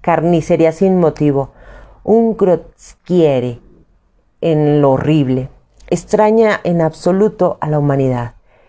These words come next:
Y una voz extranjera que su acento para los oídos de hombres de distintas naciones y desprovistas de todo silabeo,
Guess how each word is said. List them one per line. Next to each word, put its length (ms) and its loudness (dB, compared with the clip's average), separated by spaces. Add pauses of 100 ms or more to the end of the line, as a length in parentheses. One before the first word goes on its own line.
(500)
Y 60 -2
una 220 4
voz 220 2
extranjera 800 0
que 120 -2
su 100 0
acento 640 0
para 220 0
los 260 0
oídos 340 2
de 140 4
hombres 420 2
de 100 2
distintas 520 0
naciones 720 -2 (1300)
y 140 2
desprovistas 840 2
de 100 0
todo 460 2
silabeo, 800 0